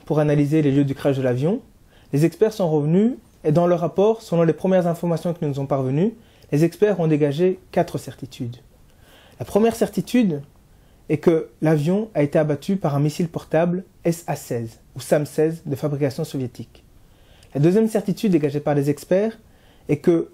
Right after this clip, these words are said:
deux tirs ont été effectués et qu'un des deux, un, un, un des deux missiles a abattu l'avion.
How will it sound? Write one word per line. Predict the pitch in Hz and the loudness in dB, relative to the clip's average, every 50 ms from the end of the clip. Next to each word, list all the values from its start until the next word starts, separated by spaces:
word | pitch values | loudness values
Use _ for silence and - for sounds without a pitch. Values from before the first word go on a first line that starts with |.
| - - - _ - | -18 -20 -10 _ 2
deux | 160 180 214 208 | 4 4 4 2
tirs | 208 - 208 214 214 208 - | 0 -2 -2 0 0 -2 -2
ont | 151 | -4
été | 143 147 143 160 | -2 0 0 0
effectués | 147 143 - 143 - - - 143 147 175 196 226 - | 0 0 -2 -6 -6 -2 0 2 2 2 2 0 -4
et | 151 139 | -6 -4
qu'un | - 190 185 | 0 0 2
des | 175 170 | 2 2
deux, | 151 139 151 165 180 208 - - _ - _ _ - - - _ | 2 2 2 0 0 0 -4 -12 _ -20 _ _ -20 -20 -6 _
un, | 175 180 190 190 - | 0 0 0 0 2
un, | 170 185 180 - | 2 2 2 2
un | 180 185 | 2 2
des | 185 170 | 4 4
deux | 156 156 | 2 2
missiles | 151 147 139 - - 180 185 214 - - | 0 0 -2 -2 -2 -4 -4 -4 -6 -4
a | 151 | -2
abattu | 143 139 139 131 - 160 | 0 0 -2 -2 -2 -4
l'avion. | 143 120 113 117 113 110 | -4 -4 -4 -6 -10 -12